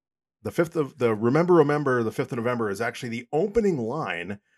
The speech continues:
of a four hundred and seventy-eight-year-old poem about the gunpowder, the gunpowder, the gunpowder treason or the gunpowder plot of sixteen oh five.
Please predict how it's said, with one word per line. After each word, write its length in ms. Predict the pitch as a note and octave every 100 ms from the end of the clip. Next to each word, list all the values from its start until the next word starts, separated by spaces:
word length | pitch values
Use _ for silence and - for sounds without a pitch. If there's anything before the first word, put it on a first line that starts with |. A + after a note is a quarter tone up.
| _ _
of 140 | G#2 G#2
a 160 | G#2+
four 540 | G2+ - - D#3 F3 F3
hundred 480 | B2 D3 D#3 C#3+ G#2+
and 200 | G2 -
seventy-eight-year-old 1040 | - D3+ C#3+ C3 B2+ B2+ - A#2 A2+ G2+
poem 440 | C3 B2 F#2 F2 - _ _ _ _ _ -
about 260 | B2 A#2+
the 80 | B2
gunpowder, 640 | A2+ D3+ G#3 G#3 E3+ D#3+ - _
the 140 | A#2 A2+
gunpowder, 560 | A#2+ G#2 G#2 G2+ G2+ - - A#2
the 160 | B2 E3
gunpowder 760 | C#3+ B2 F#3+ C#4+ B3 G#3+ E3+
treason 600 | D#3 D#3+ C3+ A#2 C3 E3 D#3+
or 140 | A#2+
the 100 | A#2+
gunpowder 480 | D3 G3 F3+ D3+ B2+
plot 420 | - G#2+ G#2+ -
of 100 | G#2
sixteen 400 | - - - D3+
oh 120 | C3
five. 520 | - A#2+ G2 D#2+ D2+